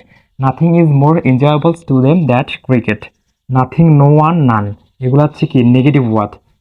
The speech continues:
নেগেটিভ হওয়ার, ওয়ার্ড হওয়ার কারণে আমরা এখানে not বসাতে পারবো না। তাহলে হচ্ছে রাইট আনসার কি হবে, রাইট আনসার হবে is it। এখন হচ্ছে ডি নম্বর, "How exciting the game is", সাবজেক্ট খুঁজতে হবে।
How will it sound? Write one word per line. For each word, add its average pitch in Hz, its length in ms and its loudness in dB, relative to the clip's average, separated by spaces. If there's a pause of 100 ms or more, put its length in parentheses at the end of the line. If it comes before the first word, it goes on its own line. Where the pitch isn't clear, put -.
নেগেটিভ 143 360 0
হওয়ার, 139 220 -2 (120)
ওয়ার্ড 139 240 -2
হওয়ার 131 260 -2
কারণে 135 300 0
আমরা 135 200 0
এখানে 143 300 0 (360)
not 131 180 0
বসাতে 127 300 -2
পারবো 110 300 -4
না। 107 100 -6
তাহলে - 440 -18
হচ্ছে - 140 -6
রাইট 123 300 -2
আনসার 160 220 0
কি 160 140 -2
হবে, 185 240 -4 (440)
রাইট 127 240 0
আনসার 165 240 0
হবে 156 300 0 (440)
is 185 180 0 (240)
it। 110 260 -2 (1300)
এখন 123 160 -2
হচ্ছে 139 280 0
ডি 127 180 0
নম্বর, 113 360 2 (500)
"How 139 200 0
exciting 156 760 -2
the 117 240 -2 (400)
game 139 280 2 (140)
is", 113 180 2 (280)
সাবজেক্ট 127 360 -4
খুঁজতে - 240 -4
হবে। 120 260 -4